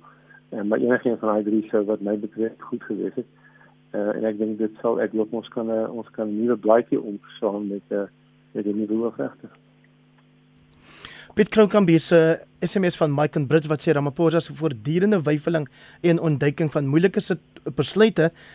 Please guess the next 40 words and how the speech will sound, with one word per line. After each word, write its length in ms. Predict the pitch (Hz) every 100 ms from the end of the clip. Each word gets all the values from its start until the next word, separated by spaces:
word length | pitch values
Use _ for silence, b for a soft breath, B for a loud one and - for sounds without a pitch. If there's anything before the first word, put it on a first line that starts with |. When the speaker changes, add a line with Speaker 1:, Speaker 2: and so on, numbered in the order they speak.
| B -
Speaker 2:
is 120 | 151
die 100 | 147
rede 300 | 135 170 175
vir 240 | - 160
die 100 | 151
afgelope 400 | 156 139 156 139
week 200 | 135 139
se 100 | -
totale 440 | 135 127 185 180 170
gemors 400 | 160 135 131 - B B -
by 80 | 139
die 120 | 175
R 140 | 151 143
D 100 | 139
K. 260 | - 127 -
Almal 340 | 165 175 165 147
het 180 | 139
dit 180 | 131 135
sien 280 | - 139 127 -
kom. 260 | 160 127 123 B B B
Deel 300 | - 120 214
jy 260 | 233 180 190
daai 200 | 165 165
mening 440 | 156 151 156 160 147
dat 120 | 143
die 100 | 143
president 680 | 147 143 147 131 151 165 - B B B B -
eintlik 260 | 190 180
op 100 | 170
'n 60 | 160
manier 380 | 156 147 160 165
hier 340 | 143 156 160 151 b b b
nie 460 | 143 147 165 190 165 - b b b _
sommer 460 | - - 226 175 156
self 520 | - 226 180 170 -
'n 80 | 151
besluit 340 | 147 170 156
wou 140 | 147 143
neem 280 | 143 143
nie 160 | 143 143